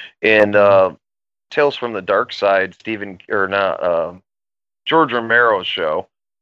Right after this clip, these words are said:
Speaker 1: He had
Speaker 2: Mm-hmm.
Speaker 1: adapted some of those short stories, uh, to the T V, Tales from the Dark Side T V show. So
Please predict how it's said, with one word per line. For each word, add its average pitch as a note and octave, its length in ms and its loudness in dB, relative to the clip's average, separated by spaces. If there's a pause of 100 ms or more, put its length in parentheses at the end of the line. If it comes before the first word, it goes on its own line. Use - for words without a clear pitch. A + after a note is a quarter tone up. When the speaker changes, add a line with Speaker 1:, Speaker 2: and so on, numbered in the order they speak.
Speaker 1:
He F3+ 200 -4
had F#3+ 100 2
Speaker 2:
Mm-hmm. A2+ 60 4
Speaker 1:
adapted A2 420 2
some B2+ 180 -6
of A2 140 -12
those G#2 160 -6
short A2 300 -8
stories, G2 880 -8 (180)
uh, D#2+ 360 2 (280)
to A2 100 -16
the F2+ 100 -12
T G2+ 220 -10
V, G2 220 -8
Tales F#2+ 300 0
from F2 140 -8
the D2+ 60 -10
Dark E2 260 -6
Side D#2+ 300 -2 (100)
T F#2 140 -10
V E2+ 200 -10
show. B1 460 -2
So B1+ 480 -2